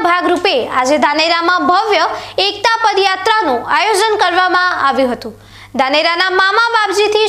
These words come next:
શરૂ થયેલો આ માર્ગ આજે જય સરદાર અને એક ભારત શ્રેષ્ઠ ભારતના નારાઓ સાથે ગુંજી ઉઠ્યો હતો. આ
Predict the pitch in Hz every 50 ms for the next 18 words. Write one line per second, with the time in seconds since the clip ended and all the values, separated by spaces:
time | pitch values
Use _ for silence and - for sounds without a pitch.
0 | 427 440 370 381 403 - - 294 285 285 277 311 349 349 - - 339 339 339 370
1 | 392 381 269 - - - - - - - - - - 277 311 269 370 381 403 403
2 | 453 381 254 330 - 403 494 - - 403 359 339 277 285 311 370 440 - - -
3 | - - - 339 370 381 302 415 440 - 381 349 415 403 381 392 427 415 415 427
4 | - 392 392 403 381 - - 370 311 320 349 370 359 - 302 302 370 415 - 330
5 | 339 339 359 381 415 427 427 440 415 427 415 349 330 - 349 359 359 330 262 285
6 | 285 285 254 294 277 233 - 247 226 214 208 - - - - - - - - -
7 | - - - 285